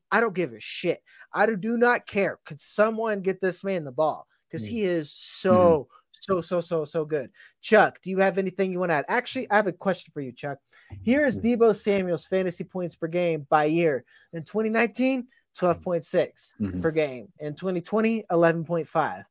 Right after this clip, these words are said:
Speaker 1: In twenty twenty-one, here's a big one, twenty-one point two per game. And then in twenty twenty-two, thirteen per game. So, like, do you think that we're, we're, we're holding Deebo Samuel up to one outlier year?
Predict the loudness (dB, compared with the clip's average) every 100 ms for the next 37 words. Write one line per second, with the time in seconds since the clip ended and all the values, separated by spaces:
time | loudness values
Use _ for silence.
0 | _ _ _ -2 0 4 4 4 2 2
1 | 6 8 8 6 -4 -4 -2 -2 6 6
2 | 8 4 2 -4 _ _ _ _ -14 -4
3 | -2 -2 -4 -4 -8 -8 -6 -4 -2 -2
4 | -4 -6 _ _ _ -4 2 4 4 2
5 | -2 -6 -4 -6 -8 -8 -6 -8 -4 -2
6 | -2 -6 -10 -8 -8 -10 -16 _ _ -4
7 | -2 -2 -4 -10 _ -20 -4 4 6 8
8 | 8 6 2 _ -2 2 4 6 4 4
9 | 2 2 -4 _ 0 4 4 4 4 4
10 | 4 4 4 0 -8 _ _ _ _ -10
11 | -2 4 4 8 10 10 10 6 6 0
12 | 0 2 0 2 2 2 2 0 -2 0
13 | 2 0 -6 -6 -4 0 0 0 -2 -4
14 | -4 -4 -2 -4 -4 -6 -8